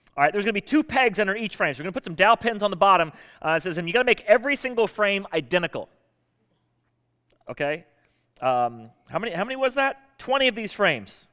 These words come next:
Uh, okay, just, we need twenty frames that are identical. Yeah, that's for the south side. Um, all right, then you're gonna have forty silver bases, two under each frame, with pegs fitting securely into bases. So you're gonna have these wood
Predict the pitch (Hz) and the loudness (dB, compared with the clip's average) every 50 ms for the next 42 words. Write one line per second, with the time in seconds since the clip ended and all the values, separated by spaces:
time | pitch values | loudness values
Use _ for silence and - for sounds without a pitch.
0 | _ _ _ _ _ _ _ _ - 147 143 139 - - - _ _ _ _ _ | _ _ _ _ _ _ _ _ 0 2 2 2 0 -4 -14 _ _ _ _ _
1 | _ _ _ - 156 170 - 135 135 151 127 151 165 160 - - - 202 233 254 | _ _ _ -12 -10 -8 -6 -6 -6 -8 -8 -8 -8 -10 -10 -8 -6 -4 -4 -4
2 | - - 226 220 214 180 196 180 165 - 190 185 165 - - 117 - _ _ _ | -2 -2 -2 -4 -2 2 2 2 2 4 2 0 0 0 -4 -8 -10 _ _ _
3 | _ _ _ _ _ _ _ _ _ - 185 180 170 220 240 - 262 247 226 - | _ _ _ _ _ _ _ _ _ 4 6 6 6 6 4 2 0 -4 -2 2
4 | - 214 208 196 - - 165 131 113 98 - - _ _ _ _ _ _ - 156 | 6 6 6 6 4 0 -2 -2 -2 -4 -8 -14 _ _ _ _ _ _ 0 2
5 | 151 156 156 160 175 208 214 196 151 - - - _ _ _ _ 151 170 190 233 | 4 4 4 4 6 8 8 8 6 4 -4 -14 _ _ _ _ -6 -6 -4 2
6 | 240 233 214 - - - 262 277 285 302 269 - - 262 233 247 233 170 202 175 | 4 4 4 4 4 2 2 2 2 2 0 0 0 2 2 2 2 2 2 0
7 | 147 - 160 160 - - - - - 285 285 262 247 247 240 240 220 - - - | 0 -2 -6 -10 -10 -12 -10 -6 0 2 2 2 2 0 -2 -4 -6 -6 -4 -2
8 | 185 156 135 135 143 160 - - - - 185 180 - - 247 254 220 - - 254 | -2 0 0 -2 -6 -8 -12 -16 -6 -6 -6 -4 0 0 0 0 0 0 -2 -2
9 | 240 233 214 180 - 208 - - 233 226 214 196 185 208 170 - 135 120 160 175 | -2 -2 -4 -6 -8 -10 -2 0 2 2 2 2 2 0 0 -2 -4 -8 -6 -4
10 | 202 175 185 214 208 208 214 190 151 160 185 214 240 262 240 254 | -4 0 0 0 0 0 -4 -6 -6 -2 2 4 4 4 2 -2